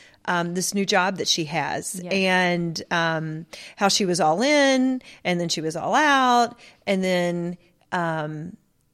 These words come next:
Speaker 1: you know, did it really match up with what she truly wanted to be doing for the rest of her life?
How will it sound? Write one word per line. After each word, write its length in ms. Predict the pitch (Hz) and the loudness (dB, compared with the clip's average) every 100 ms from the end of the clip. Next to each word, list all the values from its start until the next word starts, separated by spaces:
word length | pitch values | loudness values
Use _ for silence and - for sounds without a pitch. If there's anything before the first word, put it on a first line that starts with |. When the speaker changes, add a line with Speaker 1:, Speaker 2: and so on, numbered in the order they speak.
| - | -8
Speaker 1:
you 120 | 220 | -2
know, 320 | 208 180 180 185 - _ 170 147 | 2 2 2 -2 -20 _ -14 -10
did 160 | 147 202 | 2 4
it 60 | 185 | 4
really 640 | 185 220 254 277 254 233 | 4 6 6 4 2 -2
match 440 | - 202 208 220 | -2 0 0 0
up 220 | 240 226 - | 2 2 2
with 220 | 202 180 | -2 0
what 240 | 180 - | -2 0
she 300 | - - 226 | -4 -2 -2
truly 340 | 196 - 214 202 | -4 0 2 2
wanted 260 | 190 170 | 0 -2
to 60 | 156 | -2
be 120 | 165 | -4
doing 320 | 170 277 294 | -2 -2 0
for 120 | 285 | 0
the 80 | 262 | 0
rest 220 | 247 240 | 0 -2
of 40 | - | -2
her 140 | 240 | -4
life? 360 | 226 226 226 | 0 0 0